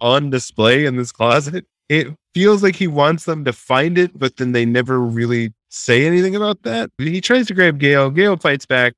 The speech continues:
They fall down the stairs. This is where Gale literally gets the Sidney scene of, like, waking up and the unconscious Ghostface is still in robe and mask, is, like, in her way, so she can't get past him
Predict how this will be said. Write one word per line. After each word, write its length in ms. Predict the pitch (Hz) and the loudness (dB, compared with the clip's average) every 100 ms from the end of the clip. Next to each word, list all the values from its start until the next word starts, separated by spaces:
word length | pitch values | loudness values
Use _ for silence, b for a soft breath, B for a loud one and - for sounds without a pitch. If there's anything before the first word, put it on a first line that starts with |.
| _ | _
They 140 | 123 | -4
fall 220 | 123 185 170 | 0 0 2
down 240 | 139 117 | 0 0
the 60 | 110 | -4
stairs. 520 | - 107 104 98 - _ _ _ - | 0 2 2 0 -6 _ _ _ -6
This 160 | 202 226 | -4 -2
is 80 | 175 | 2
where 380 | 170 147 135 113 _ _ _ _ _ | 4 4 2 -4 _ _ _ _ _
Gale 260 | 190 220 202 | 2 4 4
literally 600 | 143 147 180 180 156 139 | 2 2 4 4 2 0
gets 260 | 123 120 - | 0 -2 -4
the 120 | 113 | -8
Sidney 380 | - 117 113 107 | -4 -4 -2 -4
scene 440 | - 117 107 104 | -2 0 0 -2
of, 200 | - 107 | -4 -4
like, 240 | 110 104 117 | -2 -2 0
waking 420 | 139 131 143 123 | 2 2 0 2
up 260 | 117 113 - | 2 0 -4
and 400 | 117 107 104 101 | -2 0 0 -4
the 160 | 110 117 | -4 -2
unconscious 680 | 131 127 143 127 117 117 | -2 -2 -2 -4 -4 -8
Ghostface 760 | - 123 120 - 123 113 104 - _ _ _ | 0 0 0 -2 -2 -2 -4 -12 _ _ _
is 100 | 127 | -14
still 240 | - - 135 | -2 2 2
in 140 | 120 | 2
robe 260 | 123 123 117 | 4 4 2
and 140 | 113 | 0
mask, 460 | 113 113 117 - 117 | 2 2 0 -4 -10
is, 160 | 98 | -6
like, 240 | 107 98 - - | -4 -6 -6 -4
in 140 | 120 | 0
her 200 | 120 123 | 0 0
way, 380 | 107 113 123 127 | 2 4 4 2
so 200 | 113 113 | -4 -6
she 180 | 110 113 | -6 -4
can't 220 | 117 104 | -2 -2
get 160 | 107 87 | -2 -2
past 360 | 131 131 - | 0 0 -2
him 280 | - 120 117 | -4 -4 -4